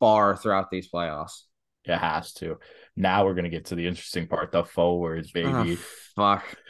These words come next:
Speaker 2: But I think they do. Sh-, I'm, I'm just gonna say this quickly. I think they sh-, shot McCabe. I
Speaker 1: Yeah.
Speaker 2: mm, it's just, that was just a, I get the, it's not one, it's one of those deals where the idea's right.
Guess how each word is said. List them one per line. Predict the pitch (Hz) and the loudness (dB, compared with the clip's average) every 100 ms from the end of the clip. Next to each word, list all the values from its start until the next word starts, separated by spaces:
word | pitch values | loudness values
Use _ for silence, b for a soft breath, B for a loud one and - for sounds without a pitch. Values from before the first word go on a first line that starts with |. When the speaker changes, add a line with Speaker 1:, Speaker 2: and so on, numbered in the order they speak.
| B | B
Speaker 2:
But | - | 4
I | 117 | 6
think | 110 131 | 8 6
they | 110 | 4
do. | 101 90 | 2 0
Sh-, | 92 - | -2 0
I'm, | - 113 135 117 - | 4 4 4 0 -2
I'm | 110 | -2
just | 104 | 2
gonna | 107 | 2
say | 101 | 2
this | 95 | 2
quickly. | - 90 90 | 0 0 2
I | 95 | 2
think | 98 | 2
they | 92 | 0
sh-, | 90 98 92 - | 0 -2 -6 -8
shot | - 95 85 | 0 0 0
McCabe. | 90 - 95 90 - | -4 0 2 2 0
I | - 98 101 107 | 2 4 4 2
Speaker 1:
Yeah. | 127 110 107 - | 2 2 2 4
Speaker 2:
mm, | 160 151 139 127 | 8 8 8 4
it's | 143 | 0
just, | 175 156 - | -2 -2 2
that | 160 | 4
was | 156 139 | 6 4
just | 139 - | 0 2
a, | 113 90 98 104 _ _ _ _ _ _ | 2 0 -6 -10 _ _ _ _ _ _
I | - | -4
get | 160 175 160 | -2 -2 0
the, | 147 143 | 0 2
it's | 135 135 | 2 2
not | 170 165 | 2 4
one, | 180 165 | 4 4
it's | 143 151 | 2 2
one | 185 | 4
of | 190 | 4
those | 139 | 6
deals | 143 127 | 6 6
where | 113 | 2
the | 107 | 0
idea's | 107 113 110 113 | -2 0 2 2
right. | 107 107 110 101 | 2 2 2 0